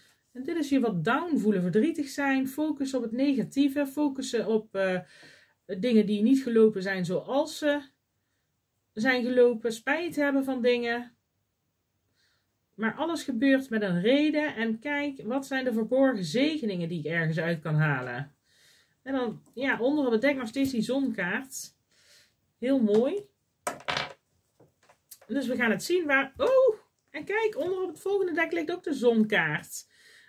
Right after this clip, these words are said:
Dus ik heb sowieso het gevoel, voor sommigen van jullie, als je voor een keuze staat, en dit kan dus zijn in liefde, er kan een nieuwe persoon op je pad komen, dit kan een leeuw zijn. En we hebben die, eh, boogschutterenergie. En ik zag ook een koning van staven, ramleeuw, boogschutter.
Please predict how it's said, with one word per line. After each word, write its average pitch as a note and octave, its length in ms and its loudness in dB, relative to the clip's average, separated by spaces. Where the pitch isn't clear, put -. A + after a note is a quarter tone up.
Dus C#4 80 -10
ik F4 60 -8
heb E4 80 -8
sowieso F4 420 2
het F#4+ 100 0
gevoel, C#4+ 680 0
voor C#4 140 -4
sommigen D#4+ 320 -4
van B3+ 120 -4
jullie, A#3 260 -2
als E4 260 -2
je A#3 220 0
voor A3+ 260 0
een G#3+ 140 2
keuze A3+ 340 2
staat, G3 540 -2
en B3+ 200 -4
dit A#3 120 2
kan E4 180 -4
dus C#4 180 0
zijn A#3+ 260 2
in G3 240 0
liefde, A3 340 4
er C4+ 240 0
kan C4 140 -2
een A3+ 120 4
nieuwe D4+ 220 2
persoon F4 500 -4
op C4+ 80 -6
je F3+ 120 -4
pad G#4 320 -8
komen, D#3+ 320 2
dit C4+ 100 0
kan C#4 180 -2
een E3 180 4
leeuw F#3+ 260 4
zijn. A#3 320 -2
En D4 180 -6
we B3 80 0
hebben F#3+ 240 0
die, F#3 340 0
eh, D3+ 460 -4
boogschutterenergie. C4+ 1200 2
En A3+ 120 -4
ik A3 100 -6
zag E4 300 -4
ook D4+ 180 -2
een C#4+ 120 -2
koning E4 320 -2
van G#3+ 100 2
staven, C4+ 560 2
ramleeuw, A#3 400 2
boogschutter. D#4 960 -2